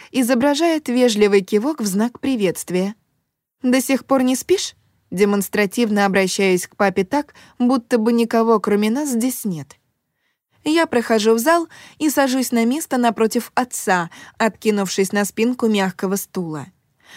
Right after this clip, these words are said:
Папа неловко кашляет и бормочет Габриэлю что-то вроде «не обращай внимания» и мрачно смотрит на меня. «Я уже встал», —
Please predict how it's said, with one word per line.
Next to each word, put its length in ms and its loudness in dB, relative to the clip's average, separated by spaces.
Папа 240 0
неловко 500 2
кашляет 600 0
и 80 0
бормочет 580 0
Габриэлю 540 2
что-то 360 -2
вроде 560 2
«не 200 -2
обращай 480 2
внимания» 600 0
и 100 2
мрачно 460 0
смотрит 580 -2
на 80 -2
меня. 400 -4
«Я 280 2
уже 240 0
встал», — 500 -8